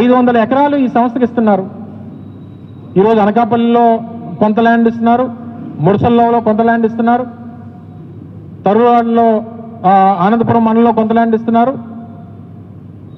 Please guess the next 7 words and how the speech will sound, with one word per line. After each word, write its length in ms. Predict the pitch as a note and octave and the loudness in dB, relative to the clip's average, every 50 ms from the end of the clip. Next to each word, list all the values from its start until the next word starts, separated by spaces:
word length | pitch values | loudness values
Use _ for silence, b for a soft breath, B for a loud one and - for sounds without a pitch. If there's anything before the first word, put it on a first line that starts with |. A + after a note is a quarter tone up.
| - - | -4 0
రేపు 140 | G3+ A#3 G#3 | 0 2 2
పొద్దున 580 | G#3 A#3 A3 A3 B3+ B3+ B3+ B3 A#3 A#3 G3+ F3 - | 2 0 2 2 2 4 4 4 4 2 0 0 -2
సబ్‌మెరైన్ 400 | A3 G#3+ G#3+ B3 B3 B3 B3 A3+ | -2 2 2 2 2 4 2 2
కేబులింగ్ 400 | A#3 A#3 A3+ A#3 A#3+ A#3+ A#3+ A#3 | 2 2 2 4 4 4 4 4
ల్యాండింగ్ 340 | G#3 G3 G#3+ A#3 A#3+ B3 A3 | 4 4 4 4 2 2 2
స్టేషన్ 320 | A#3 A#3+ A3+ - - A#3 | 2 0 0 0 0 0
దగ్గర 380 | A#3 A3+ A3 A#3 A#3+ A3+ A3 | 2 2 2 2 2 2 2